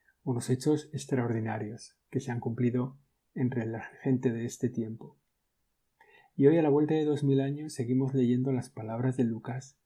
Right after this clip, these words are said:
con la misma profundidad, con la misma intensidad, con la misma, con el mismo rigor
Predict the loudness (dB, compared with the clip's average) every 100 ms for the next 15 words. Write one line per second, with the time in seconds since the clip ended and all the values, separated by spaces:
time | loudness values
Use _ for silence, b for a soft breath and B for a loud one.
0 | _ _ _ _ -8 -4 -2 -2 -2 -2
1 | -2 -6 -6 -6 -4 -6 -4 -4 -2 -2
2 | -2 -2 -4 -2 -2 0 0 0 -4 -4
3 | -2 -2 -6 -10 _ _ _ _ _ _
4 | _ _ _ _ _ -2 -2 0 0 0
5 | -2 -2 -6 -10 -8 -2 0 2 2 4
6 | 4 4 2 -2